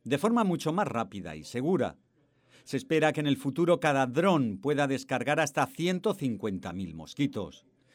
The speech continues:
Las pruebas con éxito se han llevado a cabo ya en Brasil, que tiene la intención de poner en marcha un plan para utilizar los aviones teledirigidos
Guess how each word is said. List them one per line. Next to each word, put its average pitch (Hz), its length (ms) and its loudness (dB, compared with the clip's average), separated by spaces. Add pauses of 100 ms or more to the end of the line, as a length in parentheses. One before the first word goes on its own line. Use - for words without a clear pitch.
(240)
Las 120 200 -4
pruebas 160 300 4
con 147 140 0
éxito 156 380 -2
se - 160 -4
han 160 140 0
llevado 156 360 4
a 135 160 4
cabo 165 320 4
ya 151 240 2
en 151 80 0
Brasil, 135 500 0
que 113 140 -6
tiene 180 340 -2
la 180 140 4
intención 147 640 2
de 117 100 2
poner 117 240 0
en 135 120 2
marcha 139 320 0
un 127 200 -2
plan 156 360 2 (260)
para 110 180 -2
utilizar 135 440 2
los 180 160 0
aviones 165 340 -2
teledirigidos 131 1000 -2